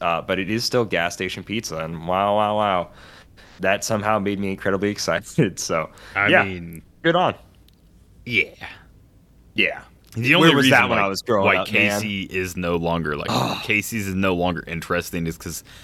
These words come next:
Speaker 2: they've grown to the extent where, like, they're now, like, like, the, the Amazon of gas stations in the Midwest.
Speaker 1: Oh, absolutely.
Speaker 2: But at one point, Casey's was like,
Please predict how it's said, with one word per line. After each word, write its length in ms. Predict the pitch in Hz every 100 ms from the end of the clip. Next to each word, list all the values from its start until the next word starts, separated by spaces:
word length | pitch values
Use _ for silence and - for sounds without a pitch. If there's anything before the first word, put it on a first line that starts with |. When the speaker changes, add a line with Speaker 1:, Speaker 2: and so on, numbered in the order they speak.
| - - - - - - -
Speaker 2:
they've 220 | 107 101 -
grown 520 | - 87 87 92 92
to 120 | -
the 140 | 87 85
extent 380 | - - 87
where, 120 | 73 78
like, 160 | 76
they're 120 | 85
now, 280 | 82 80 82
like, 160 | 80 73 76 -
like, 180 | 87 -
the, 160 | 85 - -
the 320 | - 90 82 -
Amazon 800 | 87 87 85 82 87 85 80 82
of 260 | - 80 -
gas 320 | 78 78 80
stations 580 | - 80 80 - 85 82
in 180 | - 87
the 60 |
Midwest. 540 | 85 85 85 87 92 117
Speaker 1:
Oh, 120 | 101
absolutely. 680 | 98 107 - 95 95 90 85
Speaker 2:
But 120 | 104
at 100 | 98
one 220 | 95 107 98
point, 300 | 104 101 -
Casey's 560 | 95 92 85 87 82
was 280 | 90 85 82
like, 300 | 85 80 -